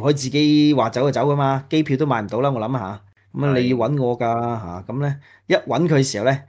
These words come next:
Speaker 1: 咁返到南韓係咪等於自投羅網？<laughs> 係嘛？嗱，咁佢呢，當時啊好型嘅，喺社交媒體啊，就係呢，
Speaker 2: 嗯。
Speaker 1: 晒出一張好型嘅背面照啊，孭住個背囊啦，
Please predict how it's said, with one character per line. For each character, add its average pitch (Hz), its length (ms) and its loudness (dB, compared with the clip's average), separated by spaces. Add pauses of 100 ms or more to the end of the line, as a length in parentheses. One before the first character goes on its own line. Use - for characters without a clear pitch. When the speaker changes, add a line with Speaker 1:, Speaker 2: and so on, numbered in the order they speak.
(240)
Speaker 1:
咁 165 180 -2
返 175 240 6
到 170 100 4
南 104 180 0
韓 101 160 -8
係 107 40 -6
咪 123 80 -4
等 139 100 2
於 147 40 0
自 131 140 -6
投 120 120 -4
羅 90 160 -4
網？ 117 220 0
<laughs> - 760 -10 (680)
係 117 100 -8
嘛？ 110 220 -6 (200)
嗱， 113 120 -4
咁 175 140 0
佢 185 160 4
呢， 190 160 4
當 190 320 2
時 135 220 0
啊 127 60 2
好 131 60 -2 (100)
型 131 280 2
嘅， 135 80 2 (100)
喺 160 80 6
社 147 160 0
交 156 140 0
媒 123 140 -2
體 117 220 -4
啊， 110 180 -4 (260)
就 131 120 -6
係 127 100 0
呢， 160 140 2 (220)
Speaker 2:
嗯。 113 220 -8
Speaker 1:
晒 147 300 2
出 151 140 -2
一 175 140 -2
張 175 240 0 (100)
好 156 260 -8
型 107 220 -4
嘅 123 80 -6 (100)
背 123 220 -2
面 120 240 -4
照 120 220 -6
啊， 113 220 -4 (240)
孭 143 400 2
住 120 180 -2
個 110 140 -6
背 107 80 -4
囊 85 140 -10
啦， 123 260 -4